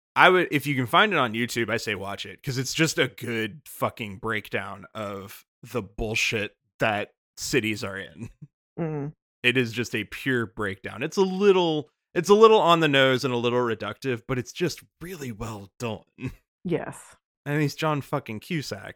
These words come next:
Speaker 1: and this is his city.
Speaker 2: Yeah, he's a big Chicago guy.
Speaker 1: Which, I c-, I love that. I love that. Jennifer Hudson as Irene. It's Jennifer Hudson. One of our many characters that does not talk in rhyme.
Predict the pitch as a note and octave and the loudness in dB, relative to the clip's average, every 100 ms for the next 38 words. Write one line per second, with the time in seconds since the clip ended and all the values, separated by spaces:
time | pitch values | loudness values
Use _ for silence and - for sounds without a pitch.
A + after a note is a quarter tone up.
0 | - B2+ B2 A#2 C#3+ - C3+ - D3 A#2 | -4 -2 0 2 0 0 -4 -2 -2 -2
1 | - C#3+ B2 - _ _ - C3 - - | -4 -4 -4 -8 _ _ -12 -10 -10 -8
2 | D3+ C#3+ D#3 C#3+ C3 D3 - - - C3+ | -8 -2 -2 -2 -4 -6 -6 -14 -10 -8
3 | C3 - - - - _ _ B2 A#2 - | -8 -8 -8 -8 -14 _ _ -6 -6 -6
4 | - - - - - A#2 C3 D3 F#2 - | -10 -14 -18 -18 -6 -2 0 0 -2 -18
5 | - _ E3+ F#3 C#4 F#3+ A2 - - _ | -20 _ -6 -2 -2 -2 -4 -6 -18 _
6 | _ _ - A3 A#3 A3 F3+ A#3+ F#3 F3 | _ _ 8 10 10 6 6 4 2 0
7 | B2+ F#2 A#2 A2+ B2+ C3+ C#3 E3+ D#3+ A#2 | 0 -2 -2 -2 2 2 4 2 0 0
8 | G2 _ _ _ - F#2+ G2 B2 B2 D3+ | -6 _ _ _ -10 -10 -6 -4 2 2
9 | - G2 G2+ _ _ - C#3+ A3+ A#3+ A#3+ | 0 -10 -10 _ _ -2 4 6 6 6
10 | A#3+ A#3 A#3 A3+ - D#3 D#3+ D#3 G2+ D3 | 2 2 4 4 2 0 2 0 0 2
11 | D3 C3 C#3+ C#3+ D3 C3+ C#3 B2 A#2 D#2+ | 2 4 2 0 0 -2 -2 -4 -6 -8